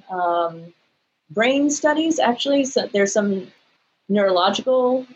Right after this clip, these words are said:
uh, or neurotheological evidence that actually does articulate and have, there are brain scans actually that kind of show what's going on perhaps, uh, neurologically in some of these, um, accounts of, of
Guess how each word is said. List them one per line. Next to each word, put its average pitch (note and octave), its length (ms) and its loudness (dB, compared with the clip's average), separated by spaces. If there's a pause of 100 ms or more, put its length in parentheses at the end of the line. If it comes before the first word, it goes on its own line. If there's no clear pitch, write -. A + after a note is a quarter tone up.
(140)
uh, G3 360 0
or F#3+ 80 2
neurotheological A3 1160 0 (520)
evidence G3 420 2
that F3+ 340 -2 (340)
actually B3 260 0
does D#4 260 0
articulate G#3 720 0
and G3+ 160 -2
have, G3+ 220 0 (160)
there F#3 160 2
are F#3 100 2
brain B3+ 280 -2
scans E3 320 -4
actually - 480 -2 (360)
that G3+ 340 0 (300)
kind A3 160 0
of G#3+ 100 -2
show G3 600 2
what's F#3+ 220 -2
going G3 260 0
on F#3 240 2
perhaps, - 800 -4 (280)
uh, F3+ 400 2 (360)
neurologically G3+ 880 0
in F#3 160 -2
some F#3 180 -2
of F3+ 120 -2
these, E3 500 0
um, E3+ 280 -4
accounts E3+ 400 -2
of, E3 320 0 (100)
of E3 360 0